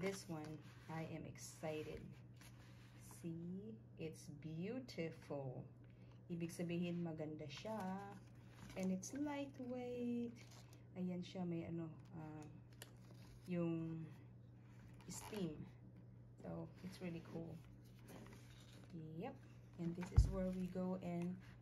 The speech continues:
put the water. Oh, walang ano, walang cup to pour water. And then dito, yung is-, i-squirt mo siya. Diyan lalabas yung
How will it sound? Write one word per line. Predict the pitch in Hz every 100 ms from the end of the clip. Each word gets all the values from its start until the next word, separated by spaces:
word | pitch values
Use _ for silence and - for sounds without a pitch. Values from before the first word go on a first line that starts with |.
| -
put | - -
the | 208 226
water. | 247 247 214 208 208 - - - - - -
Oh, | 311
walang | 262 233 277 285
ano, | 240 190 165 180 254 - -
walang | 226 233 233 233 233 226 220 - - - - - -
cup | - 190 202 220 - - - - - - -
to | 190
pour | - 196 180
water. | 165 170 202 226 240 - - - - - - - - - - -
And | 185
then | 190 190
dito, | 180 180 170 165 170 170
yung | 160
is-, | 175 - 170
i-squirt | 139 - 175 170 -
mo | 160
siya. | - 151 156 165 - - - - - - - - - - - - - -
Diyan | 170 165
lalabas | 170 165 165 160
yung | 175